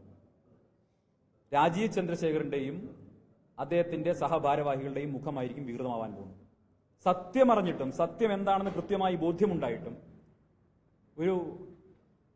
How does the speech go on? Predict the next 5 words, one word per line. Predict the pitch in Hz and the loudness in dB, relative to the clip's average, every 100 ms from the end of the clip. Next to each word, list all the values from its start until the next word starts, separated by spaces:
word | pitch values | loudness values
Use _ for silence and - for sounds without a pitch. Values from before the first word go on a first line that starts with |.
| _ _ - | _ _ -12
ഇത്തരത്തിലുള്ള | 160 202 196 185 | -4 -2 -2 0
ഒരാളെ | 180 170 | 2 2
സംരക്ഷിക്കുന്ന | 175 165 175 196 - 185 | 2 -2 -2 -2 -2 -4
നിലപാടിലേക്കാണ് | 165 156 156 156 143 143 | -2 0 0 -2 -4 -6
പോകുന്നതെങ്കിൽ | 135 135 127 127 156 240 | -8 -8 -6 -6 -6 -8